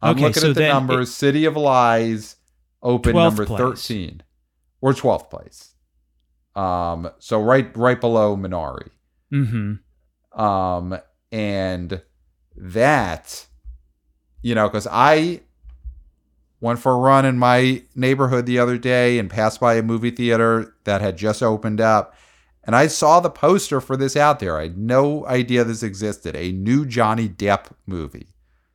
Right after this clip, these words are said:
Speaker 1: which is he plays a cop. Him and Forrest Whitaker are cops investigating the murders of Biggie and Tupac. That's what City of Lies is about. I mean, this was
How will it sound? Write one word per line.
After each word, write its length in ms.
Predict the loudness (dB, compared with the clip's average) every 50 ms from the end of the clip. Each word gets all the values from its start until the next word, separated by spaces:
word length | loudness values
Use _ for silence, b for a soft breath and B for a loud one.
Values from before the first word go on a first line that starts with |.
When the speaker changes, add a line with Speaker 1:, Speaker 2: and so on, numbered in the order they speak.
| _ _ _ _ _ _ _ _ -10
Speaker 1:
which 180 | -10 -8 -6 -6
is 140 | -8 -6 -6
he 120 | -6 -8
plays 420 | -6 -2 0 0 0 0 0 -2 -6
a 60 | -10
cop. 640 | -10 -6 -2 0 0 0 0 -2 -4 -8 -18 _ -8
Him 160 | -6 -4 -4
and 100 | -4 -4
Forrest 260 | -2 -2 -2 -2 -4
Whitaker 380 | -6 -6 -6 -6 -6 -6 -6 -6
are 40 | -6
cops 360 | -4 -2 -2 -2 -2 -2 -4
investigating 920 | -8 -10 -8 -6 -6 -6 -6 -8 -12 -10 -8 -6 -6 -6 -6 -8 -8 -8 -6
the 240 | -6 -4 -6 -6 -8
murders 460 | -8 -6 -6 -6 -6 -6 -8 -8 -8
of 220 | -8 -8 -10 -10 -8
Biggie 300 | -8 -8 -6 -6 -8 -8
and 120 | -8 -10
Tupac. 480 | -10 -12 -12 -12 -12 -12 -12 -14 -12 -10
That's 220 | -10 -10 -10 -10
what 100 | -12 -14
City 240 | -12 -12 -12 -10 -12
of 100 | -12 -10
Lies 300 | -8 -8 -6 -8 -8 -10
is 60 | -12
about. 380 | -12 -10 -10 -8 -10 -10 -12 -14 b b b b b b b b b b b b _ _ _ _ _ _ _ -4
I 100 | -2 -2 -2
mean, 200 | -2 -2 0 0
this 220 | 0 0 -2 -2
was 720 | -2 -2 0 0 0 -2 -4 -6 -10 -12 -14 -16 -18 -20